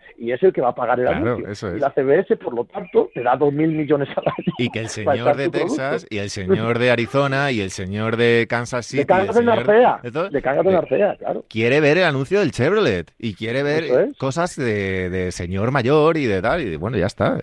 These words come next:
Speaker 2: y punto. Y que está, y que las revoluciones muchas veces nos,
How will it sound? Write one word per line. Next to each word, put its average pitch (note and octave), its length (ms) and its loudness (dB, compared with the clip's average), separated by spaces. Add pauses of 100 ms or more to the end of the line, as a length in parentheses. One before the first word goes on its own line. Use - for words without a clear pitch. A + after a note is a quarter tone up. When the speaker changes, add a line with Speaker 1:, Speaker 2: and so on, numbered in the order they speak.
(120)
Speaker 2:
y D#2 120 -8
punto. B2+ 420 -2
Y E2 120 -4
que E2+ 140 -4
está, G#2+ 280 -2
y G2 80 -8
que F#2+ 140 -2
las F2 120 2
revoluciones F2+ 480 -4
muchas C3+ 240 0
veces C#3+ 220 -2
nos, A#2 260 -6